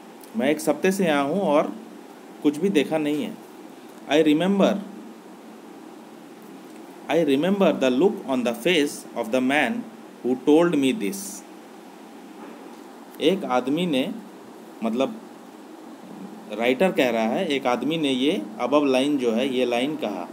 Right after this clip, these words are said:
कि "I have been here, I have been here a week and I have, haven't seen anything।"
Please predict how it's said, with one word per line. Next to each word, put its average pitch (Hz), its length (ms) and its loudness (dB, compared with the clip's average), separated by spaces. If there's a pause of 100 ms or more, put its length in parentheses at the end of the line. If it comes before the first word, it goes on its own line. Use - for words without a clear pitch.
(1040)
कि 135 100 -2
"I 143 220 4
have 185 220 4
been 175 240 0
here, 95 240 -4 (580)
I 110 120 -2
have 147 260 -2
been 175 220 -2
here 117 280 2
a 139 140 2
week 123 260 -2 (480)
and 165 320 0
I 127 120 2 (120)
have, 160 240 0 (200)
haven't 190 360 0
seen 127 400 0
anything।" 123 400 -2